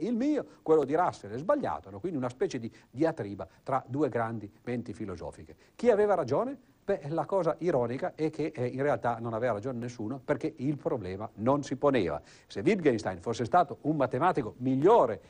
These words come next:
di quello che era, eh, o, o, o fosse stato un matematico invece che un filosofo, si sarebbe accorto di quello che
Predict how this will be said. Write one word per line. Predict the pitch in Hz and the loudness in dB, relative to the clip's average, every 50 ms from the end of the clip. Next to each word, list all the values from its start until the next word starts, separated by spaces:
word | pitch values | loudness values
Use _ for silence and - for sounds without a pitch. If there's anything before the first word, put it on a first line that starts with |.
| _ - | _ -18
di | 107 | -14
quello | 104 - 131 143 139 | -6 -4 0 0 2
che | 131 165 208 220 | 4 6 6 6
era, | 175 117 90 80 - - - - _ | 4 4 0 -2 -8 -16 -20 -16 _
eh, | - 117 120 117 107 110 107 101 | 0 2 2 2 2 0 -2 -2
o, | 104 113 | 0 -2
o, | 117 - 110 120 104 110 117 107 | -2 0 -2 -4 -2 -2 -4 -4
o | 107 | -6
fosse | - - 127 - 123 | -6 -6 -6 -6 -2
stato | 117 180 170 - 117 - | 0 0 0 0 -2 -12
un | 110 113 | -8 -8
matematico | 110 95 - 143 165 143 143 123 | -8 -6 0 2 2 2 0 -2
invece | 104 113 123 156 170 165 170 | -6 -2 0 0 0 0 -2
che | 110 143 | -4 -2
un | 208 254 | -2 0
filosofo, | - 349 330 - 85 87 90 - - - - - | 0 0 0 0 -2 -4 -10 -12 -14 -14 -18 -20
si | _ - - 180 | _ -10 -8 -4
sarebbe | - 196 208 233 220 226 240 | -2 0 2 2 2 2 0
accorto | - - 107 95 92 - 123 127 | 0 0 -6 -6 -4 -4 -6 -2
di | 139 160 | -2 0
quello | 156 202 220 190 | 2 4 4 4
che | 139 - 180 - - - - | 4 2 2 0 -2 -8 -20